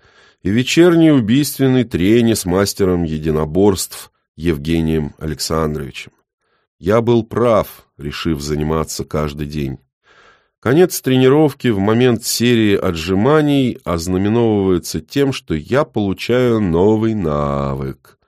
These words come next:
Внимание! Доступен и активирован новый навык «Бокс». Текущее значение уровня навыка один. Получено очков опыта.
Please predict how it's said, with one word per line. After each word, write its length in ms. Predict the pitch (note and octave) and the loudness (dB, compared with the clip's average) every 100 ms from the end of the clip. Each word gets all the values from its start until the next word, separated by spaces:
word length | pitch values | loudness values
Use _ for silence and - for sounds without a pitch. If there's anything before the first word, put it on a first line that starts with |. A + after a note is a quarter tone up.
| _ _ _ | _ _ _
Внимание! 720 | D2+ A#2+ D3 G#2+ D#2 C2 B1+ | -2 0 2 2 0 -4 -10
Доступен 760 | C#2 D#2 D2+ - C3+ C3+ C3 B2+ | -6 -6 -6 -2 -2 0 0 0
и 120 | - | -2
активирован 880 | D#2+ C#2+ - D#2 G#2 A2+ A2 A2 G2 | -2 -2 -4 0 2 4 4 2 2
новый 380 | D#2 E2 D#2 D#2 | 2 2 2 0
навык 600 | D2+ F#2 F#2 F2 - - | 2 2 2 0 -4 -20
«Бокс». 680 | - C#2+ G#2 G2 - - - _ - _ | -18 -4 -2 -2 -6 -14 -16 _ -20 _
Текущее 600 | - G#2+ F3 - - F2 | -10 -4 -2 0 0 0
значение 640 | D#2 D#2 D2 G#2+ G#2+ F#2+ D2+ | -2 -4 -4 -2 0 0 0
уровня 460 | F#2+ F#2+ E2 D#2+ | 0 0 0 0
навыка 840 | D#2 F#2 G#2+ G2 - F#2+ F#2 F2+ D2+ _ _ - | 0 2 2 0 0 0 2 0 -4 _ _ -6
один. 560 | F2 G#2+ D3 G#2+ C2+ _ _ - | -4 0 0 0 -4 _ _ -4
Получено 520 | E2+ F2+ - D2+ C#2+ | -2 0 -2 -6 -6
очков 520 | - D#2 - D#2 - - | -8 -10 -6 -6 -6 -4
опыта. 640 | C3+ D3 C3+ C3+ C3 C3 | -2 0 -2 0 0 0